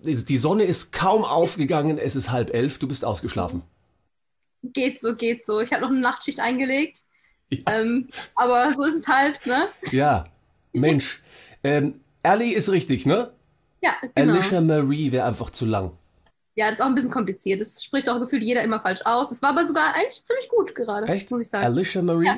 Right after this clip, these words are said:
Speaker 1: Sag, sag mal du.
Speaker 2: Alicia Marie ist eigentlich richtig. Ähm, ist ein bisschen eingedeutscht mittlerweile, Alicia Marie.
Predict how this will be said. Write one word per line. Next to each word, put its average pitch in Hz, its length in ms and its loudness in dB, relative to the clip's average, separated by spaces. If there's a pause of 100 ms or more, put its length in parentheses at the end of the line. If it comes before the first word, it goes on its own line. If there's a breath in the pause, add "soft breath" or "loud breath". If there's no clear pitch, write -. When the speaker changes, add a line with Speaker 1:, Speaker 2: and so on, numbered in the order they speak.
Speaker 1:
Sag, 165 240 0
sag 175 140 2
mal 180 100 4
du. 196 180 -2 (840 soft breath)
Speaker 2:
Alicia 320 320 2
Marie 277 240 4
ist 311 100 -2
eigentlich 254 240 0
richtig. 285 420 -2
Ähm, 247 360 0
ist 240 140 -2
ein 240 40 0
bisschen 285 160 2
eingedeutscht 254 600 2
mittlerweile, 240 520 2
Alicia 214 380 -2
Marie. 254 420 0